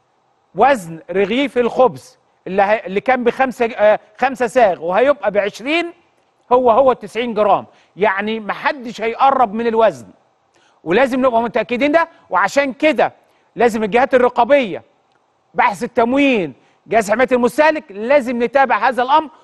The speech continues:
وإحنا كمان هننزل نتابع ده من يوم السبت إن شاء الله، ننزل المخابز ونوزن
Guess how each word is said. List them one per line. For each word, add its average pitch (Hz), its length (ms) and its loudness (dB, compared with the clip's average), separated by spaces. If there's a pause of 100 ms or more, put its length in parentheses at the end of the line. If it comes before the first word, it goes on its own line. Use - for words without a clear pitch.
(160)
وإحنا 262 480 -2
كمان 285 440 0
هننزل 226 480 -6
نتابع 196 400 -2
ده 139 160 -6 (580)
من 220 160 -2
يوم 302 160 2
السبت 285 380 -2
إن 226 60 -6
شاء 233 260 0
الله، 202 300 2 (500)
ننزل 240 400 0
المخابز 277 680 0
ونوزن 254 640 0